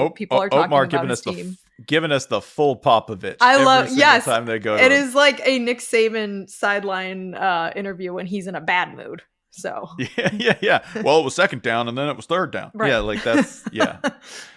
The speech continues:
Speaker 1: Then we put the tires on.
Speaker 2: I love it. Well, anyways, I think that we're done for today. We'll be back after the next race, and we're excited.
Speaker 1: Austria.
Speaker 2: We're
Speaker 1: Austria.
Speaker 2: going
Speaker 1: We have a week,
Speaker 2: back to
Speaker 1: a
Speaker 2: Europe.
Speaker 1: week off.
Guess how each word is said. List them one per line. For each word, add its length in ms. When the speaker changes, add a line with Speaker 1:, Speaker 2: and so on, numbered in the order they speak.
Speaker 1:
Then 200
we 80
put 180
the 60
tires 340
on. 280
Speaker 2:
I 100
love 240
it. 260
Well, 500
anyways, 720
I 60
think 220
that 300
we're 520
done 240
for 160
today. 380
We'll 160
be 120
back 340
after 300
the 80
next 300
race, 580
and 120
we're 120
excited. 440
Speaker 1:
Austria. 1080
Speaker 2:
We're 120
Speaker 1:
Austria. 400
Speaker 2:
going 80
Speaker 1:
We 80
have 160
a 40
week, 260
Speaker 2:
back 260
to 120
Speaker 1:
a 40
Speaker 2:
Europe. 180
Speaker 1:
week 80
off. 340